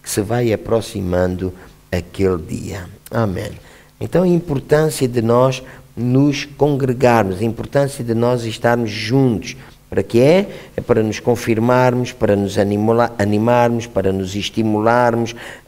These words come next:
honrarmos uns aos outros, considerarmos uns aos outros. É um compromisso que nós temos. Nós temos um compromisso uns com os outros, não deixando de nos congregarmos, como é costume de alguns.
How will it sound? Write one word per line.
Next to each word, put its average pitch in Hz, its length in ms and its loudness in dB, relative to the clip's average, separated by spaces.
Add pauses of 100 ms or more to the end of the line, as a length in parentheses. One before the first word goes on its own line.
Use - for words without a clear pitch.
honrarmos 117 840 2
uns 113 200 0
aos 107 240 0
outros, 123 260 2
considerarmos 123 1160 0
uns 120 240 -4
aos 98 240 -4
outros. 127 320 2 (340)
É 160 60 2
um 165 120 4
compromisso 180 960 0 (360)
que - 40 -4
nós 123 220 -2
temos. 117 460 -4 (560)
Nós 233 180 0
temos 208 300 0
um 202 100 0
compromisso 185 800 -4 (280)
uns 131 160 -2
com 143 220 -2
os 123 140 -2
outros, 117 400 0 (760)
não 202 280 2
deixando 156 800 4
de 147 100 0
nos 147 220 2
congregarmos, 139 960 0
como 180 340 2
é 151 100 6
costume 165 720 2
de 180 160 -2
alguns. 190 600 2